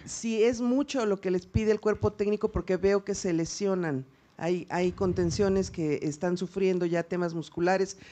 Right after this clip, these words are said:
En tu caso también ya, ya vimos que tuviste, eh, también esta sobrecarga. ¿Qué tanta es la exigencia, eh, de parte del cuerpo técnico?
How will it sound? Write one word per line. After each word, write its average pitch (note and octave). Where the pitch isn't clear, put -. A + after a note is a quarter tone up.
En D#3
tu -
caso F#3
también F3
ya, E3
ya D#3
vimos F#3
que C#3+
tuviste, D#3+
eh, C3
también E3
esta E3+
sobrecarga. F3
¿Qué G3
tanta G3
es F3+
la F#3
exigencia, F3+
eh, D3
de D#3
parte E3
del D#3+
cuerpo D#3+
técnico? D3